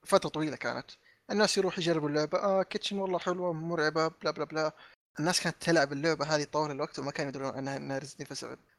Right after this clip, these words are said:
ما في أي إشاعة، ما في أي تسريب، ولا شيء، ولا شيء حرفيًا. ما حد كان متوقع حتى أنها Resident Evil سفن أصلًا، بس حت-، حس-، حسبوها بس ديك-، آه، تك ديمو، تمام؟ في إي ثري،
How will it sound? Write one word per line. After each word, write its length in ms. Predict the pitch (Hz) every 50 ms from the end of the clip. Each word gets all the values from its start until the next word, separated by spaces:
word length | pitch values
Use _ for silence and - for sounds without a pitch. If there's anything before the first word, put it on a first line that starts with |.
| _ -
ما 280 | 147 143 151 160 175
في 140 | 175 - 196
أي 140 | 165 160 156
إشاعة، 420 | 147 - - 139 131 123 131 156 - - _ _ _ _ _ _ -
ما 360 | - 139 139 139 139 147 165
في 160 | 165 - - -
أي 80 | 180 180
تسريب، 480 | - - 160 - - - 180 196 185 175 _ _ _ -
ولا 400 | 160 151 147 147 156 175 170 151
شيء، 220 | - - 135 127 - _ _ _ _ -
ولا 240 | - 151 160 175 175
شيء 140 | 156 - -
حرفيًا. 400 | - 156 - - 175 160 135 131 - _ _ _ _ _ _ _ -
ما 140 | 160 175 185
حد 160 | - - -
كان 140 | - 190 180
متوقع 300 | 170 - 190 - - -
حتى 180 | 180 - -
أنها 120 | 147 143 139
Resident 140 | 139 147
Evil 120 | 156 147 147
سفن 180 | 135 156 147 131
أصلًا، 180 | 127 - - -
بس 120 | 160 -
حت-، 100 | - 156 _ _ _ - -
حس-، 300 | 147 147 - 170 - -
حسبوها 260 | 147 131 185 185 170
بس 220 | 160 160 - -
ديك-، 200 | 160 151 - - - -
آه، 160 | 180 143 139
تك 240 | 135 - - 175 -
ديمو، 220 | - 156 135 135 - _ _ _ _ _ _ _
تمام؟ 220 | - 123 147 190 - _ _ _ _ _ _ _ -
في 200 | - 240 - 262
إي 140 | 254 254
ثري، 400 | 226 - - 160 151 151 190 190